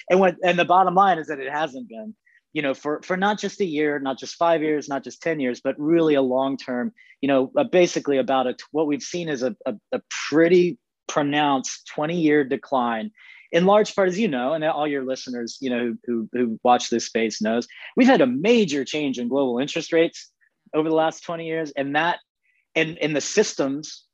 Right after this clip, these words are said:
the pension systems that, that we tend to deal with in the public sector were really built for an era,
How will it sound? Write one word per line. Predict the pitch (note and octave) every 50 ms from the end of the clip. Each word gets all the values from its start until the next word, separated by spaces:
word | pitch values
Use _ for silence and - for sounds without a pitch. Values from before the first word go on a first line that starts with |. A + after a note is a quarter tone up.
| _ -
the | C#3
pension | - F3+ F#3 F#3 - F3 D3
systems | - - D3+ C#3 - C#3+ C#3 A#2+
that, | C#3 C3 B2+ - _ _
that | - C3+ B2 A#2 - - A#2+ A#2 _ -
we | A#2+ A#2+ A#2+ D3 D3
tend | - E3+ D#3+ C#3
to | C3
deal | A#2+ C#3+ D3 C#3+
with | C#3 -
in | C#3 B2+
the | A#2
public | - - E3+ F3+ F3+ C#3 -
sector | - C3 A#2 - - A#2 A2 _ _ - - - _ -
were | - D#3 D#3
really | C3+ C3 D#3+ F3+ F3+ F3+ D#3
built | G#2+ - E3 F#3 F3+ - -
for | - D3+ D3
an | C#3 C3+
era, | C#3+ E3+ F3+ C#3+ A2 -